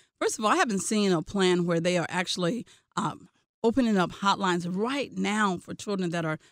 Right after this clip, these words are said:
suffering. I haven't seen where they have sent a letter or some kind of explanation to the parents or even to the students to say what's going on and what their plan is, just to say, "I'm going to,"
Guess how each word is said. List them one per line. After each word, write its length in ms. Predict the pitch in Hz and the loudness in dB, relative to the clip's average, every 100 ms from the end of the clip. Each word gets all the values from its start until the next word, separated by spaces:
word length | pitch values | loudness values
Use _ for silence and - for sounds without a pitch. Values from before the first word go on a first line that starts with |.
| _ | _
suffering. 600 | - - 185 - 165 151 - _ - | -6 2 2 2 -4 -4 -6 _ -2
I 60 | |
haven't 200 | 269 233 | 0 0
seen 240 | - 233 214 | 0 0 2
where 100 | 190 | 2
they 140 | 196 | 2
have 120 | 175 | 0
sent 260 | - 208 190 | 0 -2 -2
a 80 | 175 | -2
letter 500 | 170 180 208 175 165 - _ | 0 4 4 4 0 -6 _
or 140 | 185 180 | -4 -2
some 280 | - 262 | 0 0
kind 260 | 277 240 196 | 0 0 0
of 100 | 170 - | -2 -4
explanation 920 | 220 - 190 180 185 214 - 165 160 - _ - | -6 -4 0 2 2 0 0 0 0 -6 _ -4
to 100 | 226 | 0
the 120 | 185 | 0
parents 560 | - - 277 185 170 - _ | -2 0 4 4 0 -8 _
or 60 | 202 | 0
even 180 | 254 214 | 2 0
to 120 | 220 | -2
the 100 | 180 | -4
students 500 | - 262 226 165 - _ _ | -4 -2 -2 -4 -12 _ _
to 100 | - | -4
say 260 | 196 247 233 | -2 2 2
what's 240 | 208 214 | 0 -2
going 280 | - 214 208 | -2 0 2
on 160 | 202 190 | 4 2
and 100 | 180 | 0
what 180 | 196 - | -2 -2
their 140 | 180 | -4
plan 400 | - 214 202 180 | -4 -2 2 2
is, 300 | 170 151 156 - _ - | 2 0 -4 -12 _ -2
just 280 | 539 - | 0 0
to 100 | 196 | -2
say, 340 | 185 202 196 185 | -2 4 4 4
"I'm 200 | 180 196 | 2 2
going 280 | 190 180 175 | 2 2 2
to," 220 | 190 | 0